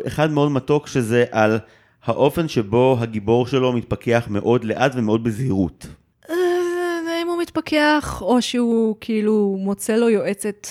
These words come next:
Speaker 2: שתגיד לו, "תקשיב, ככה כן אמורים להתנהג"?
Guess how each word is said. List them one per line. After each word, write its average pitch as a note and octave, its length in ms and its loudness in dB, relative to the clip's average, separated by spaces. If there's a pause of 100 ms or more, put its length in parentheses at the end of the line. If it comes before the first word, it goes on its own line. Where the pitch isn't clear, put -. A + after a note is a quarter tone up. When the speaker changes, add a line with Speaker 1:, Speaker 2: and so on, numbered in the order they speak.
Speaker 2:
שתגיד G3 600 -4
לו, F#3+ 160 2
"תקשיב, G3 520 2
ככה G3+ 480 2
כן F#3+ 180 0
אמורים E3+ 260 -2
להתנהג"? E3 300 -8